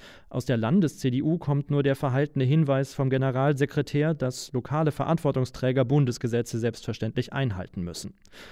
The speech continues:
Doch in Gesundheitsbetrieben in Bautzen sorgen Witschers Aussagen für Entsetzen. Der Leiter eines Pflegedienstleisters erzählt, durch die Impfpflicht habe er zweifelnde Angestellte fast so weit gehabt, sich impfen zu lassen.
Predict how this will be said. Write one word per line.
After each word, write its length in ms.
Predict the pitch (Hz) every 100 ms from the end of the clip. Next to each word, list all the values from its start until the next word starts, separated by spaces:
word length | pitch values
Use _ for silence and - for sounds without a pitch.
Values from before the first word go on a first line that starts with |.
| - -
Doch 140 | -
in 100 | 151
Gesundheitsbetrieben 960 | 131 120 196 160 123 - 113 - 127 135
in 120 | 127
Bautzen 420 | 127 143 - 165
sorgen 380 | 135 139 143 131
Witschers 320 | 143 147 -
Aussagen 540 | 127 131 135 120 123
für 360 | 127 127 117 -
Entsetzen. 640 | 131 131 123 95 - 85 - - - -
Der 100 | 110
Leiter 300 | 104 139 151
eines 220 | 113 117
Pflegedienstleisters 1040 | - 135 147 156 117 120 - 117 123 135 123
erzählt, 480 | 123 - 135 147 - - -
durch 160 | - 135
die 160 | 139 147
Impfpflicht 640 | 180 - - 175 180 156
habe 220 | 147 139
er 200 | 113 131
zweifelnde 600 | - - 120 175 160 127
Angestellte 680 | 135 160 143 - 135 135 135
fast 360 | - 165 -
so 100 | 151
weit 180 | 135 139
gehabt, 400 | - 135 165 - -
sich 260 | 143 -
impfen 320 | 170 170 113
zu 80 | -
lassen. 380 | 98 101 - 110